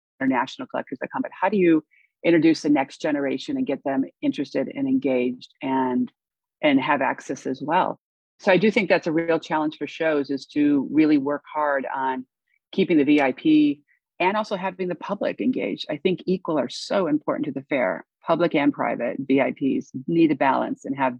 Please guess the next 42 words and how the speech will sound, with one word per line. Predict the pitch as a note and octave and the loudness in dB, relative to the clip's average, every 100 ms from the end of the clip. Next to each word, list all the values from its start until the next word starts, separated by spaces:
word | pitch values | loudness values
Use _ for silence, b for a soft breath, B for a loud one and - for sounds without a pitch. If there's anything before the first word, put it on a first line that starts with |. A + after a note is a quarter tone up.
| - | -2
both | C3+ C3+ C3 - | 0 0 -4 -4
access | B2 - - B2+ | -4 -4 -8 -6
to | - - | -6 -4
everything. | D3 G#3 - - - b b b b _ | -4 -4 -6 -12 -18 b b b b _
So | - - F3+ | -6 4 6
I | E3+ | 6
think | - G3 | 2 -2
that | E3 D3+ | 0 0
democracy | - D3+ C#3+ D#3 - C#3+ | 0 -2 -4 -8 -8 -6
is | C#3 | -4
something | - C#3+ C#3 | -4 -4 -2
that | C3+ C#3 | -4 -2
needs | C3+ C3+ | -4 -6
to | - | -6
always | C#3 C#3+ C3+ | -2 -2 0
be | C#3+ C3+ C3 B2 _ _ | 0 2 0 -4 _ _
in | - C#3+ | -4 -2
check. | - D#3 - | 0 -2 -2
And | D3 | -2
I | C3+ | 4
know | C#3 C#3 | 4 4
there's | D3 - | 0 0
times | D3+ D3 D3 | 0 0 0
where | C#3+ | -4
the | C#3 | -6
fairs | D3+ C#3+ C3+ | -2 -2 -4
feel | C#3+ C3+ | -6 -4
really | C#3 D3 C#3+ | 0 0 0
crowded | - C#3 D3+ | 0 -2 -2
on | D#4+ D3 | -2 -2
day | C3+ C3+ | -2 -2
one | C3 C3+ D3 | -2 -2 -2
and | A#2 - | -4 -4
overcrowded, | D#3 C#3 C3+ - B2 B2 C#3+ D#3 - _ _ _ | -2 -2 -4 -4 -2 -2 -2 -4 -8 _ _ _
and | C3+ C#3 | 4 4
you | |
can't | C3+ D3+ | 6 2
even | C3+ C3+ | 6 4
move | C3+ C3+ | 4 2
in | |
a | B2+ | -4
booth, | C3 E3 C#3+ C3+ | -2 0 0 -2